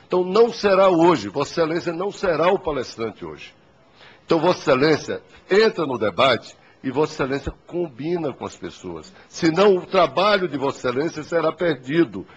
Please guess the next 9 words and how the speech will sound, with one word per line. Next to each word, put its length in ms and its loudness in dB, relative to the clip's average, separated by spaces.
porque 220 -4
Vossa 200 0
Excelência 340 0
criará 380 0
um 120 -4
problema 640 2
com 120 -6
as 100 -8
pessoas 520 -14